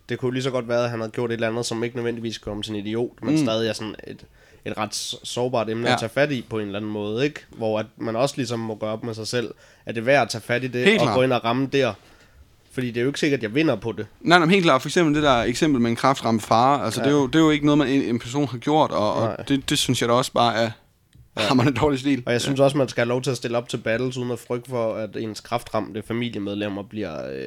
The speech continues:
Speaker 2: Helt
Speaker 1: bliver
Speaker 2: enig.
Speaker 1: svinet til. Altså.
Speaker 2: Helt enig, men, men jeg synes, igen, jeg vil ikke blåstemple det Caustic gør, selvom jeg ikke ved, hvor, hvor forkert jeg synes, det er, men jeg synes, der er, er en forskel på, hvorvidt at du disser på en person for noget, han, altså,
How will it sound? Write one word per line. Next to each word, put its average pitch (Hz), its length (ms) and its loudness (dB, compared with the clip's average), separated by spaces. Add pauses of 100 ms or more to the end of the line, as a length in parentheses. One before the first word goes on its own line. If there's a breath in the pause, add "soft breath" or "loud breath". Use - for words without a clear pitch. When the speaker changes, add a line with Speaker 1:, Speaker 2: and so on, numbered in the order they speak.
(120)
Speaker 2:
Helt 175 120 6
Speaker 1:
bliver 123 120 4
Speaker 2:
enig. 107 40 4
Speaker 1:
svinet 107 380 -4
til. 123 340 0
Altså. 107 280 -6 (240 loud breath)
Speaker 2:
Helt 185 160 4
enig, 165 240 4
men, 156 180 2
men 143 100 2
jeg 143 80 2
synes, - 440 0 (400)
igen, 156 260 2
jeg 151 100 2
vil 151 80 0
ikke 175 180 -2 (280)
blåstemple 143 580 2
det 131 120 -2
Caustic 151 360 -2
gør, 123 140 0
selvom 139 240 0
jeg 127 80 4
ikke 139 120 0
ved, 147 120 2
hvor, 117 300 2 (220)
hvor 120 120 -4
forkert 131 320 -2
jeg 113 80 -2
synes, 139 180 -2
det 123 100 0
er, 117 120 4
men 135 280 0 (1300 soft breath)
jeg 143 100 4
synes, 180 200 2
der 180 80 6
er, 151 400 2
er 156 120 -2
en 143 100 2
forskel 165 460 2
på, 151 220 2
hvorvidt 127 520 -2
at - 260 -6
du 143 80 0
disser 175 320 4
på 170 140 -2
en 123 120 0
person 147 380 4
for 131 120 0
noget, 143 240 4
han, 120 280 -2
altså, 120 200 -2